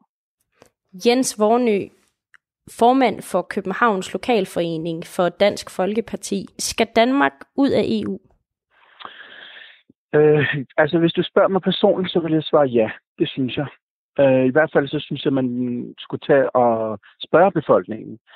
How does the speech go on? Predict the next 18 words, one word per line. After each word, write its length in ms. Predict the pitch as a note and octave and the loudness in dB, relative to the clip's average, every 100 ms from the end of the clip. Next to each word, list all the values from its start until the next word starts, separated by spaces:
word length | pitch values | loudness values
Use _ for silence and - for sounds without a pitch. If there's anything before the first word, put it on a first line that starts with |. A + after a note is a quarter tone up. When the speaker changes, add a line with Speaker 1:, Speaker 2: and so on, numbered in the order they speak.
| - - - - | -20 -20 -20 -2
Speaker 2:
Øh, 320 | B2 A#2+ A#2 | 2 4 2
jeg 80 | A#2 | 0
synes, 200 | - B2 | -2 -8
det 140 | - B2+ | -4 -4
er 60 | - | -2
fornuftigt, 500 | C3 D3+ D#3+ E3 - | 2 2 2 -4 -4
at 100 | A#2+ | -2
vi 100 | A#2+ | 0
får 280 | C3+ A#2 G#2+ | 2 2 2
en, 260 | B2 A2+ A2 | -2 -2 -4
øh, 180 | G#2+ - | -6 0
afstemningsmulighed 1000 | C#3 E3+ - D#3 C#3+ C3+ C#3+ C3 C#3 C3 - | 0 0 -2 -2 -2 -4 -2 -2 0 -2 0
på 80 | B2+ | -2
et 40 | |
eller 140 | B2 C3 | 0 -2
andet 160 | C3 - | -2 -2
tidspunkt. 420 | C3+ - B2 - - - - - - - - | -4 -2 -6 -6 -14 -20 -20 -20 -20 -10 2
Øh, 440 | B2 A2+ G#2+ A2 | 4 6 2 -2